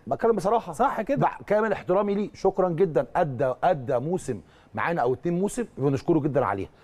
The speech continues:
Speaker 2: جدًا.
Speaker 1: ويروح في الاتجاه اللي هو عايزه. بنحترم كل الناس، لكن اللي عايز النادي الأهلي هنكون معاه. إحنا كان عندنا سقف. كان
Speaker 2: مم.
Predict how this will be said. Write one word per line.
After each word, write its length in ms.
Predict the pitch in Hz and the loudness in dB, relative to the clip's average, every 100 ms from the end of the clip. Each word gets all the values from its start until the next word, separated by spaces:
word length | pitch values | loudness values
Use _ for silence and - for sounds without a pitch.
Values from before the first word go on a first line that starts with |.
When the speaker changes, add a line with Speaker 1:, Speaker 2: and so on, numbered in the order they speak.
| - | -2
Speaker 2:
جدًا. 260 | 185 165 120 | 0 0 0
Speaker 1:
ويروح 380 | 127 165 175 165 | 4 4 4 2
في 60 | 185 | 0
الاتجاه 300 | 160 175 196 | 0 2 4
اللي 100 | 185 | 4
هو 60 | |
عايزه. 320 | 170 143 87 - _ - | 2 0 -4 -14 _ -6
بنحترم 480 | 123 - - 202 196 | -4 -2 2 2 2
كل 200 | - 190 | 2 2
الناس، 340 | 160 123 - - - - | 0 -2 -6 -16 -20 -8
لكن 280 | 127 - 139 | -4 0 2
اللي 140 | 127 127 | 2 2
عايز 220 | 139 135 | 2 0
النادي 200 | 147 143 | -2 0
الأهلي 260 | 151 170 - | 0 -2 -4
هنكون 300 | 107 - 123 | -6 -4 -2
معاه. 240 | 95 85 - - - - | -2 -4 -12 -20 -18 -4
إحنا 200 | 160 170 | -2 0
كان 140 | 147 131 | 0 0
عندنا 260 | 101 117 | -2 -4
سقف. 360 | 110 - - - _ _ _ - | -6 -8 -14 -20 _ _ _ -6
كان 140 | 127 165 | -2 0
Speaker 2:
مم. 160 | 139 | -2